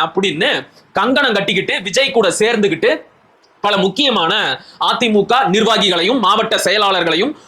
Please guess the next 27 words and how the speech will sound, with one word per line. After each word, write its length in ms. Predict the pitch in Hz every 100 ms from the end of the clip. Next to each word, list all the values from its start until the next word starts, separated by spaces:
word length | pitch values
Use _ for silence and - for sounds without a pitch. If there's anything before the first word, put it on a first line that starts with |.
| -
முன்னாள் 320 | 226 262 233 202
அ 20 | 233
தி 80 | 247 214
மு 80 | 202
க 80 | 254 349 - - 175
அமைச்சர்களையும் 640 | 294 - 240 180 285 180 - _ _ _
விஜய் 380 | 143 185 294 294 202
பக்கம், 260 | - - -
தமிழக 260 | 196 254 233 196
வெற்றி 200 | 180 -
கழகத்தின் 460 | 247 220 220 214 180
பக்கம் 320 | - 196 254 - 202 196
இழுப்பதற்கான 680 | 294 339 359 302 247 208 196 160
வேலையை 300 | 185 170 180 190 143
செஞ்சுக்கிட்டு 360 | 175 196 202 196
இருக்கிறாரு. 340 | 175 180 175 262 - 165 247
இன்னொரு 320 | 339 339 247
பக்கம் 340 | 165 - 160 175 - - - - 147
விஜயும் 460 | 170 208 320 185 180 - -
தாம் 200 | 277 294
பங்குக்கு 400 | 254 233 190 175 175 -
அ 60 | 208 294
தி 80 | 311 269
மு 80 | 269
க 80 | - 247
கூட 140 | 240 233 262 262
கூட்டணி 340 | 269 269 262